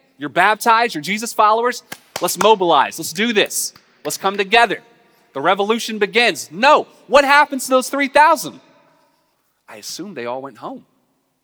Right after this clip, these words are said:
<laughs> Why,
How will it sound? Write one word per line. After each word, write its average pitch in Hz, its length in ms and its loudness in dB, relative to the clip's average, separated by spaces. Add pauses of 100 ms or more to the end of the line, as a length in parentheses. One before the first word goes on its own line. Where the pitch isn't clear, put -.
(260)
<laughs> - 1700 -20
Why, - 220 -14